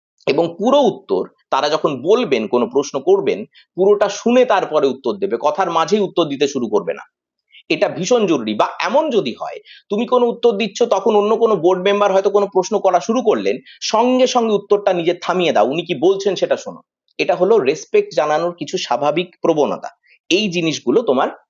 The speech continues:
নম্বরকে ইতিবাচক রাখবে। ন নম্বর যে পয়েন্টটা আছে,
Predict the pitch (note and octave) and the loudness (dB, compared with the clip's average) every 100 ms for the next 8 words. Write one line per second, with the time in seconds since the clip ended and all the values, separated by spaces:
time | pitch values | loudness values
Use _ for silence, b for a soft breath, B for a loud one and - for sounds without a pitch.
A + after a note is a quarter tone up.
0 | _ G#2+ A2+ C#3 D#3+ G3+ G3+ A2 - C3+ | _ -2 0 0 2 0 0 -6 -6 -8
1 | C3+ G#2 - F#2 C#2 - - - _ _ | -2 -2 -2 -8 -10 -10 -20 -20 _ _
2 | _ _ _ - D3+ A3+ C#4+ A#3 D3 C3+ | _ _ _ -6 -2 2 2 2 0 0
3 | G#2+ E2+ E2 D#2+ - - | -2 -4 -4 -6 -4 -6